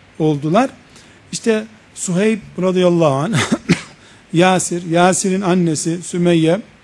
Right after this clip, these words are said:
bunlar ilk yedi. Yani, e, Resulullah sallallahu aleyhi ve sellem bir numara, Ebu Bekir <coughs> iki numara, Hatice annemiz kadınlardan, e, bir numara,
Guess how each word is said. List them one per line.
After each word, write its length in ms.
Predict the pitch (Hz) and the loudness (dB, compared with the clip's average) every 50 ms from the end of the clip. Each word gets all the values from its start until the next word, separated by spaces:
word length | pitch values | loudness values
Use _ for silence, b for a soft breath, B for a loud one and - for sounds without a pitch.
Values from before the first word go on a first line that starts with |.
| _ _ _ _ _ _ _ _ _ _ _ _ _ _ _ - _ - | _ _ _ _ _ _ _ _ _ _ _ _ _ _ _ -20 _ -4
bunlar 240 | 175 160 170 175 196 | -2 0 0 0 -2
ilk 300 | 214 170 165 151 - - | -2 -4 -6 -6 -6 -4
yedi. 260 | 160 143 147 135 110 - b b b b b b b - | -4 -2 -2 -4 -6 -8 b b b b b b b -6
Yani, 220 | 190 160 156 165 202 | -4 -2 -2 -2 0
e, 160 | 180 196 220 233 - - - - - 160 | -2 -2 -2 -4 -8 -16 -20 -12 -6 -4
Resulullah 420 | 170 160 - 208 185 185 185 180 | -4 -4 -4 -4 -2 0 0 -2
sallallahu 280 | 175 - 185 185 185 185 | -2 -2 -4 -2 -2 -2
aleyhi 160 | 180 - 202 | -2 -2 -4
ve 20 | |
sellem 220 | 208 214 208 190 180 | -4 -2 -2 0 0
bir 180 | 214 214 196 | 0 2 2
numara, 400 | 175 156 147 135 139 165 202 233 - b b b b b b b _ - | 2 0 0 0 -2 -2 -2 -4 -6 b b b b b b b _ -4
Ebu 260 | 160 165 185 196 180 190 | -2 -2 0 0 0 0
Bekir 300 | 175 - - 196 180 175 B B B B B B B B - - - | 0 0 -2 -4 -6 -6 B B B B B B B B -12 -2 0
<coughs> 680 | - - - - - 370 - - - - - 285 302 - | 0 2 4 4 2 4 4 2 0 2 2 0 0 0
iki 280 | 175 151 - - 220 214 | -4 -6 -2 0 0 2
numara, 400 | 190 170 156 139 139 165 208 233 - - - _ _ _ _ - - - _ - | 2 2 2 2 2 0 0 -2 -6 -16 -20 _ _ _ _ -20 -20 -20 _ -6
Hatice 360 | 185 180 175 202 180 196 196 | -4 -4 -4 -6 -6 -4 -4
annemiz 460 | 185 185 180 175 175 170 151 123 - - - _ _ _ _ _ _ _ _ _ _ _ _ _ _ - _ - | -2 -2 -2 -2 -2 -2 -4 -6 -8 -14 -20 _ _ _ _ _ _ _ _ _ _ _ _ _ _ -20 _ -8
kadınlardan, 680 | - 165 160 165 160 165 165 165 160 156 165 156 135 123 139 - - _ _ _ _ _ _ _ _ _ _ _ _ _ 160 | -6 -6 -4 -2 -2 -2 0 -2 -2 -2 -2 -4 -4 -6 -10 -16 -20 _ _ _ _ _ _ _ _ _ _ _ _ _ -6
e, 60 | 139 135 135 131 131 139 185 208 147 | -6 -4 -4 -4 -6 -8 -10 -6 -4
bir 200 | 143 147 143 139 | -4 -2 -2 -4
numara, 400 | 135 131 131 127 151 208 240 | -6 -8 -8 -8 -8 -8 -8